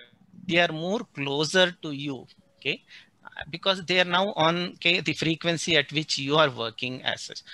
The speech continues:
So you are able to interact, okay, you are able to, okay, communicate with them in a much better manner. Okay, so this is some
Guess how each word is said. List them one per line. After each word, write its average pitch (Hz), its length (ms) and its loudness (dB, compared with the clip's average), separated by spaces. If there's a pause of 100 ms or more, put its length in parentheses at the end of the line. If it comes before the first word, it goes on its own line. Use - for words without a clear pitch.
(180)
So - 140 -8
you 156 140 0
are 156 80 4
able 151 260 2
to 139 140 -2
interact, 127 500 -2
okay, 151 100 -2
you 127 140 -2
are 120 80 -2
able 120 300 -4
to, 151 120 -8
okay, - 240 -8
communicate 123 680 2
with 117 160 -8
them 170 260 -2
in 135 160 -6
a 226 220 -8
much 113 340 -8
better - 300 -6
manner. - 260 -16 (400)
Okay, - 140 -16 (400)
so 220 120 -8
this 220 220 -2
is 262 260 -2 (240)
some 202 440 -2